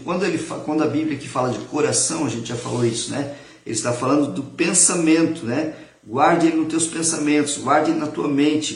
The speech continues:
guarde ele, guarde esses, essas instruções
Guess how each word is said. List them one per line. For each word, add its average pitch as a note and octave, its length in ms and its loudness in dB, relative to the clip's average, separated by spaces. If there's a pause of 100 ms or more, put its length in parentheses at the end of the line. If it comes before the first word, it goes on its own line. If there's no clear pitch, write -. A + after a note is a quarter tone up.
(100)
guarde C3+ 520 0
ele, B2 520 -4
guarde C#3+ 360 -2
esses, - 480 -2 (340)
essas A#2+ 360 0
instruções C#3 880 0